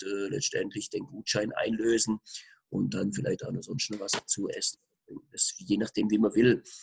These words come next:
Es wird da ein bisschen abhängig davon, in welchem Lokal ich bin, wo eben eine gute Speisegaststätte ist mit entsprechenden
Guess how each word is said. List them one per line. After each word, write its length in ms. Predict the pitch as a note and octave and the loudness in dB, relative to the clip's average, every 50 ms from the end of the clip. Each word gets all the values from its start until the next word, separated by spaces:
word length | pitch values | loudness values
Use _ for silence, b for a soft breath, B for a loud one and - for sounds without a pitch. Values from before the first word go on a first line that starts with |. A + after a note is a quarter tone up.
| B B B B B B B B - | B B B B B B B B 0
Es 60 | - | 4
wird 140 | B2+ C3+ C3 | 4 6 8
da 120 | B2+ B2+ | 10 8
ein 60 | B2+ | 10
bisschen 200 | C3+ C#3+ B2 A#2 | 8 8 6 6
abhängig 500 | D2+ C#2+ G#2+ - - B2 B2+ B2 A#2+ A2+ | 6 4 4 4 6 6 8 8 8 8
davon, 500 | A2 A2 - G#2+ G#2+ G#2+ A2 G#2 G2 G2+ - | 6 4 6 6 6 6 6 6 4 0 -4
in 180 | - G#2+ G2+ F#2+ | -6 -6 -4 -2
welchem 260 | F#2+ G2 F#2+ G2 A2 | -2 -2 -2 -4 -8
Lokal 480 | F#2+ F#2+ - - - D2+ F#2 G#2 A#2+ B2 | -8 -8 -8 -6 -2 0 2 2 2 2
ich 160 | B2 - - | -2 -2 2
bin, 360 | - A2+ A2+ A#2 A#2 A2+ A2 - _ | 4 4 6 6 6 4 2 -2 _
wo 260 | - - C#3+ F2+ F2+ F#2 | -18 -12 -8 -6 -4 -4
eben 480 | - G2 - G2 G2 F#2+ F#2+ F#2 F2 | -4 -6 -8 -12 -14 -12 -12 -12 -10
eine 300 | F2+ F#2 F#2 F#2+ F2+ - | -10 -10 -10 -12 -14 -16
gute 260 | - - F#2+ G2 - | -18 -20 -20 -16 -12
Speisegaststätte 840 | - - - - - G2 G#2 G#2 - - - - - - G2+ G2+ - - | -12 -10 -8 -6 -4 -4 -4 -4 -4 -4 -2 -2 -2 -2 -4 -6 -6 -6
ist 220 | - - - - - | -6 -6 -6 -8 -10
mit 160 | C3+ - - | -18 -16 -12
entsprechenden 680 | - - - - - - C3 - G2+ - - - - - | -12 -10 -10 -10 -10 -12 -12 -12 -14 -14 -16 -16 -18 -20